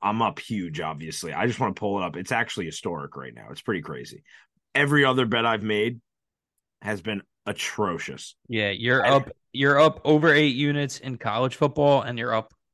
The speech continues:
Speaker 2: over thirteen units in the N F L.
Speaker 1: I'm up twenty-one point three five units in six weeks of betting. Quite literally ridiculous. We had a, we had Bama minus two and a half. I loved that.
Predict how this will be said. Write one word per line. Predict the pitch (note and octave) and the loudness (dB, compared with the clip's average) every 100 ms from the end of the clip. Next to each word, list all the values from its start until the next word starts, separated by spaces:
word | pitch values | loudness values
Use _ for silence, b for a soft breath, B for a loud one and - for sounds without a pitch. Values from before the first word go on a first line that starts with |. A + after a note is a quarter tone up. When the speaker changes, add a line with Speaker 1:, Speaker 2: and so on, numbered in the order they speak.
| _ - | _ -8
Speaker 2:
over | A#2+ A#2 | -6 -6
thirteen | - A#2+ A2 A2 G2+ | -2 0 0 -4 -10
units | G2 F#2+ - | -8 -8 -8
in | F#2+ | -8
the | F#2+ | -6
N | F2+ | -6
F | D#2+ G2+ | -6 -4
L. | E2 - | -4 -4
Speaker 1:
I'm | - C#3+ | 2 4
up | D3+ | 4
twenty-one | - - C3+ D#3+ F3+ E3+ D3+ D3 C#3+ | 0 -4 0 2 4 4 4 2 -2
point | - C#3+ C3+ A2 | -4 -2 0 -2
three | A#2 C3 | -2 0
five | C3 C3 B2 A2 | 2 0 0 -2
units | A#2+ A2+ G2+ | -4 -4 -8
in | G#2+ | -10
six | G2+ - - B2 - - | -10 -8 -4 -4 -6 -4
weeks | A#2 G#2+ - | -2 -2 -6
of | G2 | -8
betting. | E2 G2+ G2+ G2 E2+ B B B _ - | -4 -2 -2 -4 -8 B B B _ -16
Quite | - D3 D3+ | 0 2 2
literally | C3+ C3 B2 A#2+ | 2 2 2 2
ridiculous. | A2+ G#2+ G#2+ G#2 G#2+ G2+ G2+ - B B B - | 0 0 -2 -2 -2 -2 -6 -10 B B B -4
We | B2 | -2
had | B2+ C#3+ | 2 2
a, | C3+ - _ | 0 -6 _
we | C3 C3 | -4 0
had | B2+ B2 C3 A#2 | 0 2 0 0
Bama | B2+ C3 C#3+ C#3 | -2 0 0 -2
minus | C3 B2 A2+ | -2 -4 -8
two | - A#2 | -12 -10
and | A2+ | -8
a | |
half. | A2 G#2+ G#2 | -6 -4 -4
I | D#2+ G#2 | -6 -6
loved | G#2 G#2+ A2 G2 G2+ | -2 0 0 -2 -4
that. | A2 G#2+ A2 | 0 0 -2